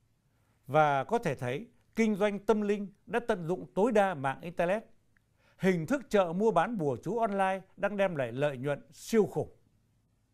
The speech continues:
Có thể lấy ví dụ, dịch vụ xem bài tarot đã nói ở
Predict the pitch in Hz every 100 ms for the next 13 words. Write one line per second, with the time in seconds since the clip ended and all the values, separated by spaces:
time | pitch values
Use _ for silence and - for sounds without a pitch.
0 | _ _ _ - 226 147 127 175 220 175
1 | 139 - _ _ _ _ _ - 143 175
2 | 135 175 175 220 214 160 135 - 196 233
3 | 247 175 196 226